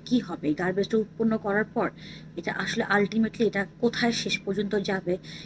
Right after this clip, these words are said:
এই সুন্দর করে এই সিস্টেমটাকে তৈরি করা, এবং ওটাকে অ্যাপ্লাই করা even। এবং এই যে সুন্দর করে বেঁচে থাকা, রাস্তাঘাটে ঠিকমতো যাওয়া, এইসব আর কি বেসিক খাদ্য, বস্ত্র, অন্ন, চিকিৎসার স্বাধীনতা, চিন্তার স্বাধীনতা, কাজ করার স্বাধীনতা,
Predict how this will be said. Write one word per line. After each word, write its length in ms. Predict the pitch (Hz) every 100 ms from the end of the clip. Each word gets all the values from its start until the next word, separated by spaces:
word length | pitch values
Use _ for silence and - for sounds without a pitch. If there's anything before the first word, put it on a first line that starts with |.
| -
এই 300 | 196 240 233
সুন্দর 340 | 208 233 220 220
করে 180 | 226
এই 80 | 220
সিস্টেমটাকে 720 | 214 208 - 226 220 214 226 214
তৈরি 200 | 233 233
করা, 300 | - 175 185 - - - - - - - - - - - -
এবং 200 | 180 214
ওটাকে 320 | - 170 233 - - - -
অ্যাপ্লাই 460 | 202 208 233 240 262
করা 240 | 214 170
even। 320 | 156 - - - - - - - - - - - -
এবং 220 | 180 196
এই 60 | 208
যে 100 | 196
সুন্দর 260 | - 214 220
করে 160 | 220
বেঁচে 280 | 190 185 202
থাকা, 380 | 180 175 185 175
রাস্তাঘাটে 460 | 175 - 185 185 175
ঠিকমতো 280 | 185 180 180
যাওয়া, 220 | 190 - - - -
এইসব 260 | 311 359
আর 80 | 285
কি 100 | 240
বেসিক 440 | 202 185 180 220 - - - -
খাদ্য, 360 | 202 196 175
বস্ত্র, 400 | 202 190 190 202
অন্ন, 300 | 190 190 196
চিকিৎসার 420 | 185 185 196 - 190
স্বাধীনতা, 560 | 185 185 185 185 -
চিন্তার 300 | - 196 196
স্বাধীনতা, 480 | 190 185 180 185 185
কাজ 220 | 180 170
করার 140 | - 190
স্বাধীনতা, 460 | 185 185 185 214